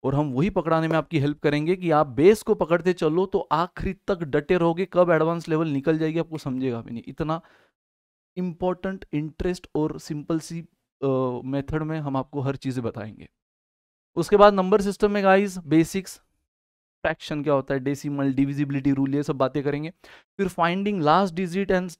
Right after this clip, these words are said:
two last digit, last two digits निकालने के क्वेश्चंस होते हैं, ट्रिक बेस्ड है। ये पूरा का पूरा सेक्शन ट्रिक बेस्ड है, टेंशन नहीं। रिमाइंडर थ्योरम निकालने का ट्रिक है, एलसीएम, एचसीएफ, ट्रेलिंग जीरोज, बेस सिस्टम, सब निकालने के ट्रिक्स है गाइस, ठीक है।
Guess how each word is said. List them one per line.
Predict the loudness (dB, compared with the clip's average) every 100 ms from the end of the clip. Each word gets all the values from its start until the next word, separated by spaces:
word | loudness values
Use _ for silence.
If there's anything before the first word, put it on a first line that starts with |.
| -6
two | 0
last | 4 4 2
digit, | -4 -4 -6 2
last | 2 2 -4
two | -4
digits | -6 -10 -14 -10
निकालने | -2 -2 0
के | -2
क्वेश्चंस | -4 -6 -6 -6
होते | -4
हैं, | -6 _ _ _ -8
ट्रिक | -6 -2
बेस्ड | -4 -4 -12
है। | _ _ _ _ _ _
ये | -6
पूरा | -6 -6 0 2
का | 2
पूरा | 0 2 0
सेक्शन | 2 -4 -4 -8 -4
ट्रिक | -4 -4 -4
बेस्ड | -6 -8
है, | -20 _ -8
टेंशन | -6 -4 -4
नहीं। | -2
रिमाइंडर | -2 0 0
थ्योरम | 0 -4 -4
निकालने | 0 0 0
का | -4
ट्रिक | -4 -2
है, | 2
एलसीएम, | 2 2 -2 -2
एचसीएफ, | -4 -2 -4 -2
ट्रेलिंग | -2 -2 -2
जीरोज, | -2 0 0 0
बेस | -2 -2
सिस्टम, | -6 -8 -10
सब | -4 -2 -2
निकालने | -2 -2 -2 -2
के | -2
ट्रिक्स | -2 -6 -4
है | -6
गाइस, | -6 -12 _ _ _ _ _ _
ठीक | -2
है। | 0